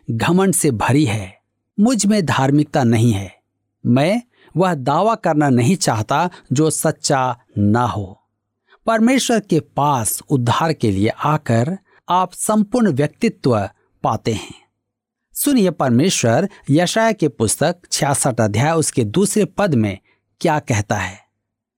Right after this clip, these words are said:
"यहोवा की यह वाणी है, ये सब वस्तुएं मेरे ही हाथ की बनाई हुई हैं, सो ये सब मेरी ही हैं, परंतु मैं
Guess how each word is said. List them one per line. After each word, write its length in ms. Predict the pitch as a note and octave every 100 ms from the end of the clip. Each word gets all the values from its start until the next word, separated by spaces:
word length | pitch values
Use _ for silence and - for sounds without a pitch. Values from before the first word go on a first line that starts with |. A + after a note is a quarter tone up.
| -
"यहोवा 440 | C#3 G3+ G#3 B3+
की 180 | B3 G3+
यह 120 | E3+ D3+
वाणी 440 | A#2+ G#2+ B2+ F#3
है, 240 | G#2+ G2 - _ _ _ _ _
ये 260 | C#3 G3 B3
सब 300 | - - F3+
वस्तुएं 640 | A#2 A#2 - C3+ D#3+ A3 A#3+ _ _ C#3+
मेरे 300 | E3 A3+ B3+
ही 240 | F#3+ G3+
हाथ 300 | E3+ C#3+ E3+
की 400 | G3 - A#2+ G2 -
बनाई 360 | A#2+ C3+ D#3 E3
हुई 200 | A#2+ A#2
हैं, 320 | G2 F#2 - _ _ _
सो 480 | - - G3 F#2+ - _ _ -
ये 240 | E3+ C4+
सब 320 | A#3+ - E3
मेरी 440 | C#3+ A#2+ B2 A#2 B2
ही 200 | G2 G3+
हैं, 300 | B2+ A2 F2 _ _ _ _ -
परंतु 540 | A#2 G2 F#2+ F3+ B3+ - _ _ _
मैं 220 | F3 A#3